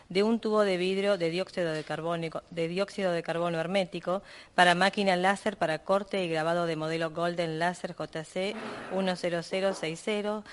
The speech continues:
para su uso en el Fab Lab Bariloche, dependiente de la Secretaría de Producción, Innovación y Empleo. Artículo segundo. El bien donado se incorpora al patrimonio municipal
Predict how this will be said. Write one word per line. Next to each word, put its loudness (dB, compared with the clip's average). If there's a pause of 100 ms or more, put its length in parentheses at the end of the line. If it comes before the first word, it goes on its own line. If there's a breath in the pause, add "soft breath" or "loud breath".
(220 soft breath)
para 4
su -4
uso -2
en -2
el -4
Fab -4
Lab 2 (140)
Bariloche, -8
dependiente -6
de 0
la -4
Secretaría -4
de 0
Producción, -4
Innovación -2
y 0
Empleo. -6 (440 soft breath)
Artículo -2
segundo. -2 (340 soft breath)
El 2
bien 2
donado 6
se -4
incorpora 0
al 0
patrimonio -2
municipal -2